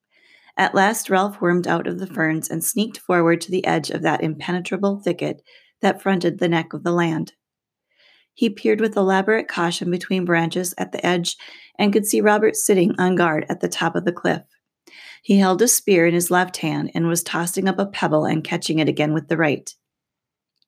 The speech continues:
Behind him, a column of smoke rose thickly, so that Ralph's nostrils flared and his mouth dribbled. He wiped his nose and mouth with the back of his hand, and for the first time since the morning felt hungry.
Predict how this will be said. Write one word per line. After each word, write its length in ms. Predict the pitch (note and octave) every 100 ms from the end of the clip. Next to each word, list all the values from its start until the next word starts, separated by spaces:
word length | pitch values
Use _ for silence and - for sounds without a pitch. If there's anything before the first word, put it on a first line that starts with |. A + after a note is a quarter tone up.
| _ _ _ _ - - - -
Behind 440 | - G3+ G3+ G3 G#3+
him, 220 | F#3+ E3
a 80 | F3+
column 400 | - D#3+ F3 G3
of 80 | G#3
smoke 400 | - D#3+ - -
rose 220 | E3 E3
thickly, 520 | - - - C#3+ - _ - - - -
so 140 | -
that 220 | F#3 -
Ralph's 380 | E3 E3+ G3 -
nostrils 560 | F3 D#3 - D3+ D3+ -
flared 440 | - F#3 D#3 D#3
and 100 | D#3
his 180 | E3 -
mouth 320 | E3 D#3 -
dribbled. 440 | - D#3+ - C#3 - _ _ _ _ - -
He 180 | - G#3
wiped 260 | G3 G3 G3+
his 160 | G#3
nose 320 | G3 F3+ F3+ F3+
and 100 | F#3
mouth 300 | E3+ E3 -
with 120 | -
the 60 | -
back 300 | E3+ E3 E3
of 80 | F3+
his 160 | F#3
hand, 340 | - E3 D#3+ F3 _ - - _
and 120 | F#3 G3
for 120 | G3
the 120 | F3
first 540 | E3+ G3 G3+ - -
time 560 | A3 G3 F3+ E3 E3+ - -
since 320 | - F3 F3
the 100 | -
morning 400 | F3 F3+ F3 E3
felt 240 | E3 E3+
hungry. 520 | E3+ G3 F#3+ D#3+ D#3+